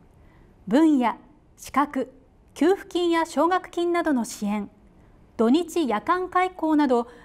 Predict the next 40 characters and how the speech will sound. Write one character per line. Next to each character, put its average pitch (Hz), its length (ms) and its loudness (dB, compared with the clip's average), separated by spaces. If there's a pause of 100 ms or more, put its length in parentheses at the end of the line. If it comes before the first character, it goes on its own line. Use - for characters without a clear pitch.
自 240 160 -2
分 381 180 -2
の 381 120 -2
希 269 160 -2
望 359 180 0
に 381 80 -4 (100)
沿 381 60 2
っ 381 80 -4
た 330 120 0
条 311 180 0
件 311 260 0
で 233 100 -2
講 269 280 0
座 277 160 0
を - 20 -8
検 262 240 -4
索 254 160 -6
で 220 100 -4
き 220 140 -6
ま 214 120 -2
す。 - 180 -16 (1400)
ま 254 140 2
た、 285 240 0 (240)
ソ 226 180 -6
サ 370 220 2
エ 359 100 -4
テ 311 140 -6
ィ 233 100 -4
五 349 220 0
点 311 240 0
ゼ 302 140 -2
ロ 302 100 0
に 226 100 -2
必 - 240 -6
要 269 200 2
な 254 120 0
学 208 280 0
び 269 80 0
直 233 200 -4
し、 - 240 -8